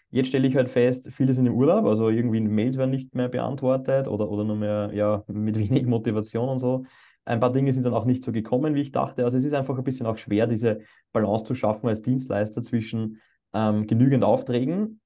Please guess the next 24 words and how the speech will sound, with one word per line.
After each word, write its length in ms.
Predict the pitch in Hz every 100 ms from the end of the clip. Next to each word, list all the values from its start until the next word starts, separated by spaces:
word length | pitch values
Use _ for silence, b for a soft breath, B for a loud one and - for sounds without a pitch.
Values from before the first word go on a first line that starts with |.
| -
ähm, 320 | 120 120 -
aber 160 | 113 120
auch 100 | 135
nicht 180 | 131
zu 80 | 127
viel, 340 | 127 139 202 254
weil, 320 | 110 113 110
äh, 460 | - - - - -
dann, 360 | 120 127 123 -
dann 140 | 117
sind 160 | 127 117
auch 120 | 107
die 80 | 113
Leute 220 | 104 117
enttäuscht, 380 | 107 101 123 120
die 120 | 113
quasi 220 | 113 117
mich 140 | 113
beauftragen, 440 | - 104 - 104 113
aber 120 | 107
dann 120 | 104
keine 200 | 107 104
Lösung 300 | 104 123 123
bekommen. 440 | 98 - 98 127